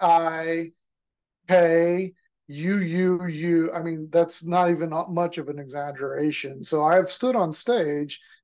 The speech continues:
and talked about, we have this event or whatever at this,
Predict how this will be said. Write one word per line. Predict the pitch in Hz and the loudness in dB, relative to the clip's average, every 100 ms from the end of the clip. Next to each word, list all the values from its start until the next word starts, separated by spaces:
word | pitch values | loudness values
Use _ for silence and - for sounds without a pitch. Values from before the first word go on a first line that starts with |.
| - | -10
and | 156 | -8
talked | - 202 214 | -2 -2 0
about, | 170 143 135 139 - | -2 0 -2 -4 -4
we | 160 160 | -4 0
have | 170 151 | 0 0
this | 151 - | -2 -4
event | 135 127 185 175 | -6 0 0 0
or | 156 | -4
whatever | 151 147 143 151 | -4 -4 -4 -4
at | 151 151 | -4 -6
this, | - 143 | -6 -6